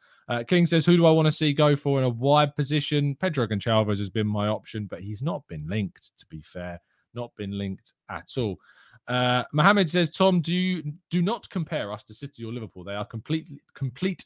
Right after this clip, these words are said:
teams. We are building a new team." I mean, I didn't. <laughs> I said,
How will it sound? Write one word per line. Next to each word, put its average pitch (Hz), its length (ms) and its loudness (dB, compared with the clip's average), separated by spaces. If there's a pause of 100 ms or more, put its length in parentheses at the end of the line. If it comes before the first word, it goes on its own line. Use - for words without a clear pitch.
teams. 110 420 -4 (320)
We 123 100 -4
are 120 100 2
building 131 320 2
a 120 40 0
new 139 200 2
team." 101 340 -6
I 120 60 0
mean, 143 320 6
I 120 80 4
didn't. 139 480 4
<laughs> - 380 0
I 180 100 10
said, 156 380 6